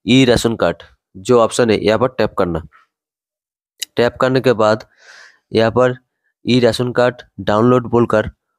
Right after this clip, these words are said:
ऑप्शन आएगा, click to download e-ration card, यहाँ पर ओके करना।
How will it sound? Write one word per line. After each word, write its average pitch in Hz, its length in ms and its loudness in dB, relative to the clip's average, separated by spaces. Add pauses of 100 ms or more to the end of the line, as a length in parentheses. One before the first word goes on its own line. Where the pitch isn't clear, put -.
(140)
ऑप्शन 110 320 -2
आएगा, 104 340 0 (260)
click 127 220 2
to 127 120 0
download 113 400 2
e-ration 107 360 -2
card, 107 200 -2
यहाँ 107 140 0
पर 131 160 -2 (400)
ओके - 180 0
करना। 85 300 -2